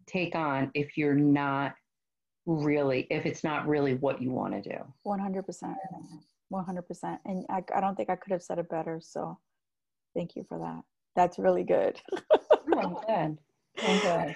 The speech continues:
Speaker 2: Well, I, um, wanna ask you,
Speaker 1: Mm-hmm.
Speaker 2: any final thoughts?
Speaker 1: Um, I just, my final thought, I think, would be just to thank you.
Speaker 2: Oh,
Speaker 1: Thank
Speaker 2: you're
Speaker 1: you
Speaker 2: welcome.
Speaker 1: for,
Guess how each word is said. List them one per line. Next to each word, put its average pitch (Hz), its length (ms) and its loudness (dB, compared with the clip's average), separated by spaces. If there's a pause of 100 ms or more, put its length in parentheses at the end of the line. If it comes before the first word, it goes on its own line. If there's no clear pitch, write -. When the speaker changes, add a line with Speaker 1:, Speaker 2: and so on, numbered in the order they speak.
(540)
Speaker 2:
Well, 262 440 12
I, 269 500 10
um, 226 680 8 (160)
wanna 214 220 4
ask 233 400 2
you, 185 420 2 (460)
Speaker 1:
Mm-hmm. 180 300 -4 (760)
Speaker 2:
any 202 200 0
final 202 280 -2
thoughts? 214 440 -6 (1800)
Speaker 1:
Um, 214 640 0 (240)
I 233 120 0
just, 311 500 -2 (120)
my 214 360 0
final 277 300 2
thought, 170 260 0
I 156 100 2
think, 160 260 -2
would 151 160 0
be 156 140 2
just 147 260 -4
to 156 100 0
thank 143 340 0
you. 143 380 -2 (280)
Speaker 2:
Oh, 285 80 -2
Speaker 1:
Thank 294 240 2
Speaker 2:
you're 349 160 4
Speaker 1:
you 330 140 0
Speaker 2:
welcome. 214 300 2 (100)
Speaker 1:
for, 156 760 2